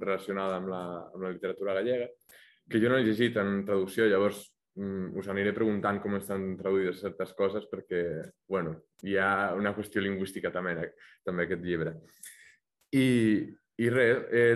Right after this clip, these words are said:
trobat aquest llibre que en realitat al principi pensava que no seria una bona forma de, d'apropar-se a la cultura gallega, però en realitat és perfecta.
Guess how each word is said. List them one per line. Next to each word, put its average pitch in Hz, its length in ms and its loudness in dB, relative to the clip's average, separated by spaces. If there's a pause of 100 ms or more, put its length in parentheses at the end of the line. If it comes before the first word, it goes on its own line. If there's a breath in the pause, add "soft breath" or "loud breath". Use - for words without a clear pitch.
trobat 131 300 4
aquest 120 180 0
llibre 143 300 4
que 127 80 0
en 120 80 -2
realitat 120 420 2
al 143 100 0
principi 131 380 -4
pensava 135 440 2
que 123 120 2
no 120 80 2
seria 117 320 4
una 113 80 4
bona 110 320 4 (1400 soft breath)
forma 113 340 4
de, 107 120 6 (280)
d'apropar-se 110 640 0
a 113 60 6
la 107 160 4 (180)
cultura 110 320 0
gallega, 110 260 4
però 127 140 -2
en 113 60 0
realitat 104 440 -2
és - 80 -12
perfecta. - 540 -6